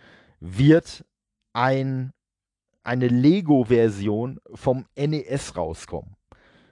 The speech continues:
Das N E S wird ja fünfunddreißig Jahre dieses Jahr und, äh, ja, anlässlich dieses Jubiläums hat man sich für diese Kooperation entschieden und ganz ehrlich,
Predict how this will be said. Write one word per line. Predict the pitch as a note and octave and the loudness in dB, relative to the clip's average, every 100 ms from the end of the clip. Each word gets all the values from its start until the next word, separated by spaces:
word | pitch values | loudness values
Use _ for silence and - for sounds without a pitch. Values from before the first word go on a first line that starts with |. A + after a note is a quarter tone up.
| - | -12
Das | E2+ - | -12 -4
N | C3+ | -2
E | C#3+ | 0
S | C3+ D3 | 0 2
wird | C#3+ C3+ | 2 2
ja | B2+ | 0
fünfunddreißig | - D#3 D3 C3 C3 C3 A#2+ | 2 -2 0 0 0 -2 -4
Jahre | C3+ D#3 A2 | -2 -2 -4
dieses | G2+ G#2 - | -4 -6 -4
Jahr | F2+ F#2+ C#3 A2+ - | -4 -4 -6 -10 -12
und, | B2 A#2+ A#2+ - - | -6 -6 -6 -10 -8
äh, | A#2+ A#2 A#2 - - - _ _ _ _ - | -2 -2 -2 -6 -20 -20 _ _ _ _ 2
ja, | D3+ C2+ - | 2 2 -4
anlässlich | C3+ D#3 C#3+ C#3 C3+ | 2 6 4 4 -4
dieses | A2+ D#3 D#3 A#2+ | -2 -2 -2 -2
Jubiläums | D3+ C#3 A2+ B2+ C#3 C3 D3 | -2 0 0 0 0 -4 -4
hat | C#3+ | -4
man | C3 | -4
sich | B2+ B2 | -6 -6
für | C3 | -4
diese | A#2+ A#2+ C3 A#2+ | -4 -2 -2 -2
Kooperation | - C#3+ - B2 A2+ A#2+ - A#2+ B2+ C#3 C#3+ - | -2 -2 -2 -4 -2 -2 -2 -4 -2 -4 -8 -8
entschieden | A2 A2 - G#2 A2+ - | -6 -6 -6 -6 -6 -8
und | C#3+ B2+ | -4 -2
ganz | A2+ A2+ A2+ - | 2 0 0 -8
ehrlich, | A2 A2+ A2 G#2+ - | -4 0 2 0 -4